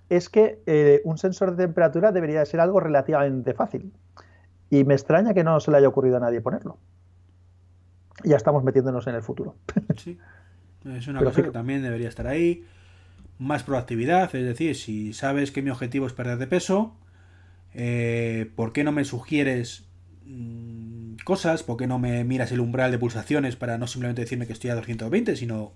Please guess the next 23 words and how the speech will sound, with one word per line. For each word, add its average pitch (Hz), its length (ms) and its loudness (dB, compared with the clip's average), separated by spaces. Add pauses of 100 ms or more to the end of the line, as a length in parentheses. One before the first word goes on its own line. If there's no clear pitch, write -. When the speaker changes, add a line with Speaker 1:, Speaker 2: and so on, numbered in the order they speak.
(180)
Speaker 2:
baja 123 200 -4
el 143 60 0
ritmo, 175 380 0
que 120 460 -2
para 117 140 -4
lo 110 60 -6
que 113 80 -8
tú 135 180 -2
quieres 139 180 -2
hacer 180 340 2 (340)
conviene 131 320 -4
que 135 80 -4
vayas 131 160 -2
un 135 80 -6
poquito 135 180 -4
más 123 100 -4
despacio, 107 360 -10
o 107 60 -12
súbelo? 127 440 -2 (640)
Speaker 1:
Ujú. 135 200 -4
Speaker 2:
Mm, 117 320 -12 (760)
más 180 180 0
proactividad, 123 500 -4